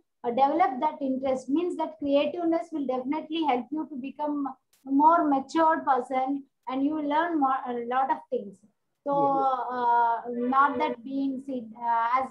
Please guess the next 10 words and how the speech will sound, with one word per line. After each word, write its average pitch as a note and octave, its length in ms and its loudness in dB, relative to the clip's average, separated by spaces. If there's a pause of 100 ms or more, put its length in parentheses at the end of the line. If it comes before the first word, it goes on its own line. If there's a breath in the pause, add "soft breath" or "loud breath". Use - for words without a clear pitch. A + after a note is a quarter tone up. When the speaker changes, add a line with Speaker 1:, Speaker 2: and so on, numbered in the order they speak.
(160)
Speaker 1:
Janaki C#4 360 0
ma'am, C#4 300 2
she C#4 120 -4
do C#4+ 180 -2
a C#4+ 100 -4
lot B3+ 140 4
of - 120 -8
paintings C4 440 0
also. G3 360 -10 (360)
So D#4+ 80 4